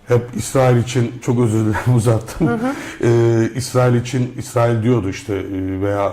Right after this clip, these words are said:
Speaker 1: işte Amerika, e, Dışişleri Bakanı da söylüyordu. İşte İsrail için o bölgede, e, bir ulus devlet, e,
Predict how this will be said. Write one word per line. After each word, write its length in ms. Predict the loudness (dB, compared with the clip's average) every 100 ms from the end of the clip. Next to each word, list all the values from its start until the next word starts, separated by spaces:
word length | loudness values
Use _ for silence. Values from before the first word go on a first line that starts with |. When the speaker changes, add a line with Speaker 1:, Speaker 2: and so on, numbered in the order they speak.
| -6
Speaker 1:
işte 200 | -10 -6
Amerika, 600 | -4 -2 -2 0 -2 -2 -6 -8
e, 240 | -8 -6
Dışişleri 420 | -8 -8 -4 -2 -2
Bakanı 360 | -4 -6 -4
da 80 | -6
söylüyordu. 600 | -4 -4 -2 -4 -4 -6 -8 -16 -18 -18 -16
İşte 240 | -4 -4
İsrail 460 | -2 -2 2 4 4
için 560 | 2 2 0 0 -6 -4
o 180 | 0 4
bölgede, 560 | 4 4 2 2 0 -2 -8 -18 -20 -20 -6
e, 300 | 0 2 4
bir 160 | 2 2 2
ulus 400 | 2 2 0 -2
devlet, 420 | 0 2 -2 -4 -12 -20 -20 -20 -8 0
e, 340 | 2 4